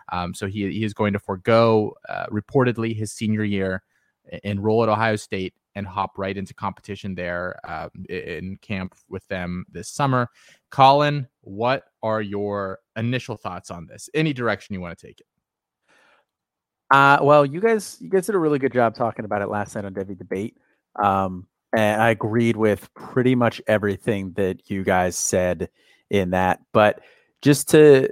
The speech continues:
Speaker 2: to kinda echo a little bit of that there, I think that it's, you know, go get the bag for him, first of all. It's great.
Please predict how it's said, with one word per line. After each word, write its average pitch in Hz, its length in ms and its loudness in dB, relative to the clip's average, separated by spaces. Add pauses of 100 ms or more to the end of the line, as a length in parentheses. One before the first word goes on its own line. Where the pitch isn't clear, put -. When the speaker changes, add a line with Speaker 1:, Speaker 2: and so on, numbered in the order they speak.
(400)
Speaker 2:
to 139 120 2
kinda 135 380 4
echo 117 260 4
a 107 40 2
little 104 260 -2
bit 98 200 -2
of 98 100 -2
that 98 320 -2
there, 95 340 0
I 101 120 2
think - 560 -2
that 151 320 6 (1400)
it's, - 500 -4
you 135 100 4
know, 110 140 4
go 135 180 6
get 160 160 2
the 135 80 4
bag 92 340 0
for 98 140 -4
him, 90 240 -10
first 104 260 -4
of 87 100 -16
all. - 300 -6
It's - 140 -8
great. 95 400 -8